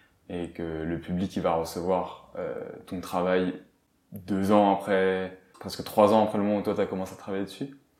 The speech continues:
Donc, c'est un peu, ce côté-là, il est assez étonnant, je trouve. Qu'il y a un,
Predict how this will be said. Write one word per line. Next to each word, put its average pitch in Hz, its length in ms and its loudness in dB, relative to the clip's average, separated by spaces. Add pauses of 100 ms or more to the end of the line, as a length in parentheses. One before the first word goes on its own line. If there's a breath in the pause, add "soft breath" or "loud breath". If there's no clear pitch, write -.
(320)
Donc, 95 100 -12
c'est 92 100 -6
un 85 80 -4
peu, 101 480 0
ce - 180 -4
côté-là, 127 380 4
il 127 100 6
est 95 320 -2
assez 104 320 -4
étonnant, 101 320 -6
je - 80 -16
trouve. - 200 -16 (680 soft breath)
Qu'il - 160 -10
y - 20 -4
a 90 40 -4
un, 87 100 -4